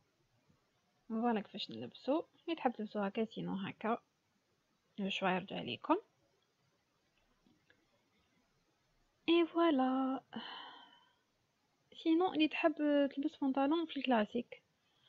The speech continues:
انا عندي هذا البنطلون كلاسيك لبسته مره مع واحد الشميزي في الغوز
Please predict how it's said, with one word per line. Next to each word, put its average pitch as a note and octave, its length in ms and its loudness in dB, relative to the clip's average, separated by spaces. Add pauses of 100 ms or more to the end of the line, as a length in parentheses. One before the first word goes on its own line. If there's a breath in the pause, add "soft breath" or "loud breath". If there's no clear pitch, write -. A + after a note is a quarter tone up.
(260 soft breath)
انا C4 180 2
عندي B3+ 220 2
هذا C4 60 -2
البنطلون A3+ 500 -4
كلاسيك A3 460 -4
لبسته A#3+ 340 -4
مره A3+ 160 0
مع A3 120 0
واحد C4 140 -6
الشميزي A3 460 -2
في - 100 -10
الغوز A#3+ 480 0